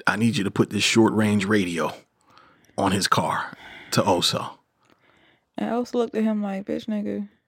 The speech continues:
Speaker 2: all right."
Speaker 1: To Teddy's defense, Teddy did apologize for leaving Oso in the shootout.
Speaker 2: You can't apologize after you leave me for dead.
Speaker 1: Right. See,
Speaker 2: That's,
Speaker 1: oh,
Speaker 2: that's
Speaker 1: see,
Speaker 2: not how this works.
Speaker 1: see, the problem, the,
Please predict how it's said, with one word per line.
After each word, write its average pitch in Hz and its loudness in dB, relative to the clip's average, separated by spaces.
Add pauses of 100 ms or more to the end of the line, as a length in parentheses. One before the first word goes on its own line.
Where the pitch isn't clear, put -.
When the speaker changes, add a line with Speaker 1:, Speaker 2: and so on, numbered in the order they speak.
(380)
Speaker 2:
all 214 -4
right." 175 -4 (920)
Speaker 1:
To 110 2
Teddy's 123 6
defense, 135 2 (220)
Teddy 104 2
did 107 2
apologize 107 4
for - -2
leaving 101 0
Oso 95 -2
in 92 -8
the 90 -4
shootout. 87 -2 (120)
Speaker 2:
You 208 -2
can't 254 6
apologize 208 6
after 170 4
you 185 4
leave 180 2
me 170 -4
for 165 -4
dead. 165 6 (300)
Speaker 1:
Right. - -4 (200)
See, 123 6
Speaker 2:
That's, 127 6
Speaker 1:
oh, - 2 (200)
Speaker 2:
that's - 0
Speaker 1:
see, 196 8
Speaker 2:
not 208 8
how 202 6
this 180 2
works. 170 4
Speaker 1:
see, 135 6
the 110 6
problem, 156 6
the, 117 4